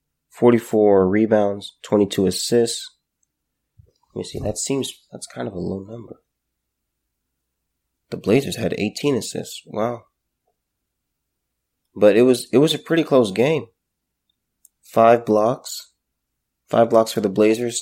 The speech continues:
to six blocks for, or to three blocks to the Nuggets.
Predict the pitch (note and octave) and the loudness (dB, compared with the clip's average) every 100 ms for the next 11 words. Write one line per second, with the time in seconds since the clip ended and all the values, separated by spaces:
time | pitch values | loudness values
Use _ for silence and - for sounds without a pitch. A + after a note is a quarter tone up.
0 | - A2 G2 - A#2 - A2+ G#2+ G#2+ - | -6 -4 -4 -2 -2 -2 -2 -2 -2 -6
1 | A2 G#2 G2+ G2+ - - _ _ _ _ | -2 0 2 0 -6 -12 _ _ _ _
2 | _ _ _ _ _ _ _ _ _ G#2 | _ _ _ _ _ _ _ _ _ -2
3 | G#2 A#2 A2+ G#2 G2+ - G#2 G2+ G#2 G#2 | 0 0 2 2 0 -6 -4 0 0 -2
4 | - - | -4 -14